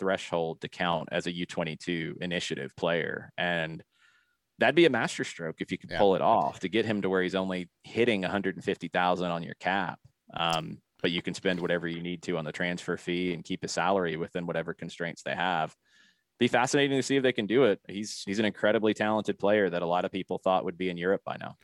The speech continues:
Speaker 2: But there's two aspects of that, right? So one is obviously the money involved and, and all the M L S complicated rules. But the other aspect of is, you know, he's,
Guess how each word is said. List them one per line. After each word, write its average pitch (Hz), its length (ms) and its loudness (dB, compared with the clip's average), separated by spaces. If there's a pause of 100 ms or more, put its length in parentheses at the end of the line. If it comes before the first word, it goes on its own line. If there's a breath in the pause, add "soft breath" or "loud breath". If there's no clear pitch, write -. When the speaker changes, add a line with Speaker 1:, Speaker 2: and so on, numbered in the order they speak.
Speaker 2:
But 127 160 -2
there's 131 160 0
two - 180 -2
aspects 120 500 4
of 90 120 -2
that, 87 200 4
right? 90 220 0
So 104 120 -2
one 104 200 2
is 95 160 -2
obviously 92 380 -2
the 82 100 -6
money 87 320 -2
involved 82 480 -2
and, 76 240 -8
and 85 180 -6
all 80 240 -4
the 78 140 -6
M 87 160 -4
L 82 140 -2
S 78 160 -2
complicated 90 680 -6
rules. 90 320 -4 (380 loud breath)
But 127 100 4
the 131 140 6
other 190 200 10
aspect 113 480 8
of 101 220 2
is, 101 460 2 (120 loud breath)
you 117 80 -2
know, 113 100 4
he's, 113 340 0